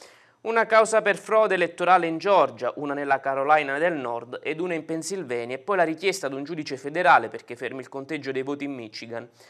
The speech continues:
Trump è in difficoltà per le schede tardive che arrivano con la posta e che azzerano il vantaggio nel, vantaggio nel voto dei tre stati, ma continua a battersi con determinazione,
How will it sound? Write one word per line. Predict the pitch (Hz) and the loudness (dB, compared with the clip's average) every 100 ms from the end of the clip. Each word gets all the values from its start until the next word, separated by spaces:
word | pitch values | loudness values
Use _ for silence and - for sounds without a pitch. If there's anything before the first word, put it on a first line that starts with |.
| - - _ | -20 -20 _
Trump | 202 214 208 208 151 | 4 4 4 -2 -4
è | 156 | -4
in | 160 | -4
difficoltà | 147 156 147 147 - 175 170 127 | -6 -8 -6 -6 -2 6 8 8
per | 117 | 4
le | 113 113 | -6 -8
schede | - 123 123 | -8 -6 0
tardive | 143 156 170 180 170 - | 0 0 -8 -4 -4 0
che | 143 | 0
arrivano | 147 190 160 147 | 0 0 0 -2
con | 143 | 2
la | 147 147 | 4 4
posta | 175 160 - | 4 2 -2
e | 143 | -6
che | 165 | -2
azzerano | 147 156 180 156 | -2 2 2 2
il | 143 | -2
vantaggio | 147 151 165 151 156 | -2 2 0 0 -6
nel, | 143 139 139 131 | -4 -2 -2 0
vantaggio | 135 139 165 151 139 | 0 2 0 0 -6
nel | 143 | -6
voto | 151 175 165 | -2 -4 -2
dei | 139 135 | -6 -4
tre | 190 | -6
stati, | 180 139 110 - | -4 -4 -4 -4
ma | 147 165 | -6 -4
continua | 190 202 190 | -4 -2 -4
a | |
battersi | 165 190 180 160 - | 4 2 4 -8 -6
con | 143 147 | -6 -2
determinazione, | 143 139 139 143 143 - 202 135 | -2 -2 -4 -4 -6 -4 -2 -2